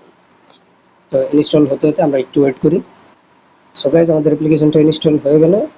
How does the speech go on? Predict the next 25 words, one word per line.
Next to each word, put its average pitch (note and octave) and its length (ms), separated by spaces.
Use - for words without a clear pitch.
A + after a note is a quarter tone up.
এবার B2+ 220
আমরা D3 140
ওপেন D3+ 220
একটা C#3 200
ক্লিক C#3+ 220
করি, D3+ 120
অ্যাপটাকে A#2+ 380
ওপেন C3 220
করি। D3 120
আমি D#3 160
একদম D#3+ 160
শুরু D3+ 180
থেকে C#3+ 180
দেখাচ্ছি। C#3 300
So G3 80
এখানে D#3 240
কন্টিনিউতে E3 420
ক্লিক E3 220
করবেন, E3+ 220
আবার, C#3+ 200
আবার, C3 200
ব্যাস A#2+ 200
হয়ে D3+ 160
গেল। E3+ 100
এবার D#3 200